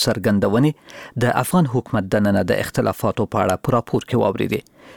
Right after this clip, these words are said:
خلیلزاد ازادي راډیو ته په مرکه کې هغې مسلې ته هم اشاره وکړه چې ښایي پر پاکستان نوی بندیز ولګول شي. په پاریس کې روانه اونۍ د اف ای ټی اف یا بین الحکومتي سازمان چې د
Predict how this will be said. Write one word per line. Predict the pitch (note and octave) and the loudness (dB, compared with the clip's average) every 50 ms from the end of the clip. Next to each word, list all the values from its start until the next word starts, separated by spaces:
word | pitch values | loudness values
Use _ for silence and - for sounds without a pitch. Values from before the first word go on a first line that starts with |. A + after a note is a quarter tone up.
| - - | -6 -2
خلیلزاد | - A#2+ G#2+ G#2+ G#2 G2 - C3+ A#2+ A#2 - C3+ | 0 2 2 2 2 2 2 0 0 0 0 -2
ازادي | B2 - A#2 A2 B2 B2+ A#2+ | 0 0 0 2 2 2 2
راډیو | A#2 A#2 A#2+ - | 2 0 0 0
ته | B2 - B2 | -2 0 0
په | G#2+ G#2+ | 0 0
مرکه | - G#2 - - C3 | 0 0 -2 -2 -4
کې | - - A#2+ A#2+ | -2 -2 -2 -2
هغې | - - B2 G#2+ | 0 2 2 2
مسلې | G#2 - - B2 G#2+ G#2+ - - | 2 0 0 0 0 0 -2 -2
ته | G2 G#2+ | -2 0
هم | G#2 G#2 G#2+ | 0 0 0
اشاره | - - - G#2 B2 C3+ D#3 | 0 0 0 2 2 2 0
وکړه | - - F3+ E3 - - - - - - - | -2 -2 -4 -4 -4 -8 -20 -20 -20 -18 -10
چې | - - - - | -6 -2 0 2
ښایي | G3 G3 F3 - - | 2 2 0 0 -2
پر | A#2 - - | -6 -4 -2
پاکستان | G#2+ F#2+ - - - - C3 G#2+ G2+ G2+ | -4 -4 -4 -4 -2 0 0 2 2 2
نوی | G#2 F#2+ G2+ G2 F#2+ G#2+ | 2 2 2 2 2 0
بندیز | G2+ G2+ G#2+ G#2 - - C#3+ | 0 2 2 0 0 2 2
ولګول | C#3 B2+ G#2 G2 - G2+ F#2 F#2 - - | 2 2 0 0 -2 -2 -2 0 -2 -2
شي. | - - - _ _ _ _ - - - - - - - - | -2 -4 -6 _ _ _ _ -20 -20 -20 -20 -18 -14 -4 -2
په | C3+ - - | -2 0 2
پاریس | B2 A#2+ B2+ B2+ - - | 2 2 2 0 0 0
کې | C3+ B2 A#2+ | 0 0 2
روانه | A#2 B2 B2+ C3+ C#3 | 2 2 2 2 2
اونۍ | C#3 C3 B2+ B2+ A#2 - - - - - - A2+ B2 | 4 4 2 2 0 -2 -8 -20 -20 -10 -2 0 2
د | A2+ B2+ B2+ | 2 2 2
اف | - - - | -2 -4 -2
ای | - D3 B2 A#2 - - | 0 2 2 2 0 0
ټی | - C3 A#2 - - D3+ | 0 2 2 2 2 0
اف | E3 - - - - D3 | 0 0 -2 -4 0 0
یا | B2 A#2 G#2 G2+ A#2+ | 0 2 2 2 2
بین | A2 G#2 G#2+ G#2 | 2 4 4 2
الحکومتي | F#2+ F#2+ G#2 G2 - - - G#2 G2 - - - - | 2 0 -2 -4 -2 0 0 0 0 2 0 0 2
سازمان | - A#2+ G#2+ - B2 A2+ F#2+ F2+ - | 2 0 0 0 0 0 0 0 -4
چې | - - - - - - - A#2 | -10 -20 -20 -14 -2 0 2 2
د | A#2 | 2